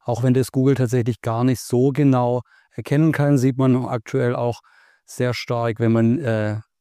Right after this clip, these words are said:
inzwischen in die Google-Suche geht, gibt es ja auch ab und zu mal das Ergebnis, was dann tatsächlich die Google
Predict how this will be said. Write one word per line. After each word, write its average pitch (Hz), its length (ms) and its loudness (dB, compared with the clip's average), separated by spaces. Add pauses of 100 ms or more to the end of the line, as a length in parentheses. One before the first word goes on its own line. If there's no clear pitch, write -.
inzwischen 151 400 0
in 135 160 4
die 123 100 2
Google-Suche 135 540 2
geht, 156 400 0
gibt 139 220 -4
es 113 100 -10
ja 131 100 -2
auch 120 80 -4
ab 131 160 -6
und 139 140 -2
zu 143 140 0
mal 135 200 2
das 123 140 -2
Ergebnis, 135 480 0
was 131 120 -2
dann 127 100 0
tatsächlich 143 540 0 (600)
die 131 100 -4
Google 165 380 2